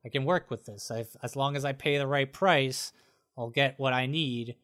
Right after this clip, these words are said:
And then that didn't quite cover it. And so he was like, "All right, I'll use my goblin market resources to try and get in contact with, like, a great old one. Because if Citra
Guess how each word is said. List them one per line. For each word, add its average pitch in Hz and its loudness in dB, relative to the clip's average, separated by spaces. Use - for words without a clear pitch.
And 131 -4
then 127 -2
that 143 2
didn't 143 -4
quite 139 0
cover 160 0
it. 151 2
And 127 -6
so - -2
he 127 0
was 123 -6
like, 127 -2
"All 143 2
right, 131 4
I'll 127 2
use 170 -4
my 165 -2
goblin 156 -2
market 139 -2
resources 143 -2
to - -6
try 151 2
and 143 0
get 147 2
in 139 -2
contact 139 0
with, 131 -4
like, 127 0
a 123 -12
great 139 2
old 135 -2
one. 110 -10
Because 120 -4
if 117 -6
Citra 196 0